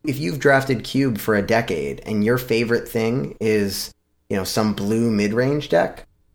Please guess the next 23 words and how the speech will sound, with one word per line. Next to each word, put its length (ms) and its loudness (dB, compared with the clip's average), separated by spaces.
you're, 440 2
in 160 0
your 120 2
brain, 440 0
you've 180 0
internalized 840 0
so 260 -2
many 180 2
nuances 840 0
of 120 -4
that, 380 2
that 420 0
you 160 2
could 160 2
sit 180 2
down, 240 4
draft 240 2
a 40 -2
cube 220 -2
you've 120 0
never 260 2
seen 280 0
before, 540 -4